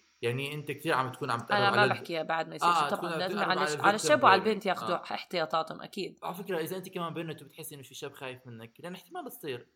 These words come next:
Speaker 1: أعور الشارع.
Speaker 2: <laughs> بالضبط، أعور الشارع. آه، فآه، فرذاذ كان بي-، رذاذ الفلفل بيساعد كتير.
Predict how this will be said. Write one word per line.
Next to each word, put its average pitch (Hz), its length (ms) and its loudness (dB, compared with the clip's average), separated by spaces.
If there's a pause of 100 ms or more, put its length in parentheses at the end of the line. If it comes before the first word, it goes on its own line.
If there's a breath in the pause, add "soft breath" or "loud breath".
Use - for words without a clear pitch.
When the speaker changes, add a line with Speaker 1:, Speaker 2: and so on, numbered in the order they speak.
Speaker 1:
أعور 160 220 -2
الشارع. 135 640 -4 (500)
Speaker 2:
<laughs> 208 600 2
بالضبط، 233 260 4
أعور 254 240 8
الشارع. 180 560 0 (640 loud breath)
آه، 180 760 4 (160)
فآه، 247 220 12
فرذاذ 214 720 8
كان 214 280 2
بي-، - 400 -6
رذاذ 196 280 6
الفلفل 180 540 -2 (400)
بيساعد 180 680 4
كتير. 170 460 -4